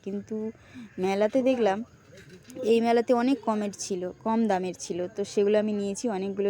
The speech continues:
নিয়েছি। এদিকে দিদি হাঁটছে। তো মেলায় দেখুন কি সুন্দর জিলিপি গজা, দেখেই খেতে ইচ্ছা হচ্ছে। তো দুপুরবেলা তো এক কিলো চিনি জিলিপি নেওয়া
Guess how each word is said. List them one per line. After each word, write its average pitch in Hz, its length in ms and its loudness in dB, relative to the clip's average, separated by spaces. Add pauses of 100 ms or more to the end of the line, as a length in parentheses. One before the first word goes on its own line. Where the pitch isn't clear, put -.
নিয়েছি। 196 280 -4 (680)
এদিকে 202 260 2 (200)
দিদি 208 260 -2
হাঁটছে। 208 360 -2 (600)
তো 208 80 2 (500)
মেলায় 190 280 -2
দেখুন 240 160 0 (100)
কি 208 80 -8 (100)
সুন্দর 202 260 -2 (120)
জিলিপি 180 400 -6
গজা, 185 260 0 (680)
দেখেই 254 300 4 (140)
খেতে 208 300 0
ইচ্ছা 202 260 -2
হচ্ছে। 180 260 -4 (640)
তো 190 60 0 (220)
দুপুরবেলা 196 520 2
তো 208 60 2 (120)
এক 170 160 -4
কিলো 202 160 2 (100)
চিনি 190 200 -4 (100)
জিলিপি 196 320 -4
নেওয়া 180 160 0